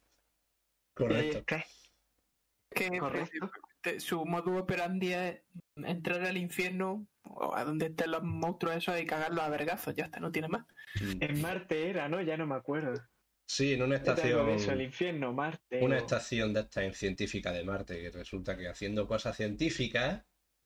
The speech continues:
Speaker 1: ellos, los científicos, van y abren un portal a, al infierno. Escucha tú qué cosa. Oh, vaya.
Speaker 2: <laughs>
Speaker 1: De repente
Speaker 3: Eh,
Speaker 1: hay
Speaker 3: el Halo
Speaker 1: empiezan a
Speaker 3: con
Speaker 1: sacar.
Speaker 3: falopa.
Speaker 1: Más o menos, sí.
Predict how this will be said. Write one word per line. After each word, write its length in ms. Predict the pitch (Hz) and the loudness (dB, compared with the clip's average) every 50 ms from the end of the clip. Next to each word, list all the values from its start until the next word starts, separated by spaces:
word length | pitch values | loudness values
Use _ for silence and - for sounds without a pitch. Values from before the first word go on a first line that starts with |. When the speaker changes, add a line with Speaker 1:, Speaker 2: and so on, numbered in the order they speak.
| _ _ _ _ - | _ _ _ _ 2
Speaker 1:
ellos, 440 | 113 113 120 120 117 120 117 131 135 | 4 4 4 4 4 4 4 6 6
los 140 | 135 127 | 4 2
científicos, 680 | - - 104 101 110 113 120 - 131 120 - 135 143 127 | 2 0 0 0 2 0 0 2 0 2 2 2 2 4
van 180 | 113 110 117 | 2 2 4
y 60 | 117 | 4
abren 220 | 117 113 117 120 117 | 4 4 4 4 2
un 80 | 110 110 | 2 2
portal 380 | 113 107 104 - 104 98 98 | 0 0 0 2 0 0 0
a, 220 | 95 92 90 90 90 | 0 -2 -2 -4 -4
al 180 | - 98 92 | -4 -4 -4
infierno. 600 | 92 92 - - - 90 90 92 110 127 143 147 - | -6 -6 -6 -6 -6 -6 -4 -2 0 0 -2 -2 -6
Escucha 360 | - - 160 160 - 180 160 | -4 -4 -2 0 0 0 0
tú 120 | - 147 | 0 -2
qué 160 | - - - - | -2 -2 -2 0
cosa. 500 | 123 107 104 - - 110 101 101 - _ _ _ | 0 0 0 0 0 -2 -2 -2 -6 _ _ _
Oh, 340 | - 202 156 180 185 - - _ _ | -2 0 0 0 -2 -4 -10 _ _
vaya. 460 | - 170 - 277 294 151 160 - - 110 - 240 - - _ - - - - _ _ _ _ _ | -2 0 2 4 2 4 4 2 2 2 -2 -4 -4 -2 _ -4 -4 -4 -8 _ _ _ _ _
Speaker 2:
<laughs> 360 | 285 277 277 285 302 339 370 - _ _ _ _ _ _ _ _ _ _ _ - | -2 0 0 0 0 -2 -4 -6 _ _ _ _ _ _ _ _ _ _ _ -2
Speaker 1:
De 100 | 110 107 | 0 2
repente 440 | 104 107 95 - 113 113 113 123 120 | 2 2 2 4 4 4 4 4 4
Speaker 3:
Eh, 40 | |
Speaker 1:
hay 160 | 107 107 107 110 | 4 4 4 2
Speaker 3:
el 40 | 107 | 2
Halo 100 | 107 - 98 104 | 2 2 0 0
Speaker 1:
empiezan 20 | |
a 60 | - | 0
Speaker 3:
con 160 | - - - - | 0 0 -2 0
Speaker 1:
sacar. 200 | - - - - | -2 -2 -2 0
Speaker 3:
falopa. 280 | - 359 - - - - - _ _ _ _ _ _ _ _ _ _ _ _ _ _ _ _ _ _ _ - 104 | -2 -2 -2 -2 -6 -8 -8 _ _ _ _ _ _ _ _ _ _ _ _ _ _ _ _ _ _ _ -4 0
Speaker 1:
Más 140 | 110 135 185 | 2 2 4
o 80 | 233 | 4
menos, 320 | 214 156 107 98 95 95 - | 2 2 2 0 0 -2 -2
sí. 200 | - 139 185 | -2 -2 -2